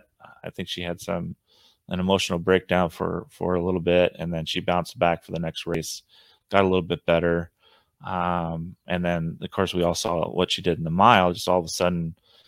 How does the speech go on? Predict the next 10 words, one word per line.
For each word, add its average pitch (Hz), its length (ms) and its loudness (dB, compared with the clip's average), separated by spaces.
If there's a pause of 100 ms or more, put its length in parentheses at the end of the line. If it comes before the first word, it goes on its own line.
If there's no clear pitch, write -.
(220)
in 92 140 -4
the 85 60 -4
mile, 90 720 6 (640)
she - 220 -6
finds 95 320 0
herself, 87 460 0
she's, - 280 -8
like, - 140 -14
sneaking 87 540 -6
up 87 220 -2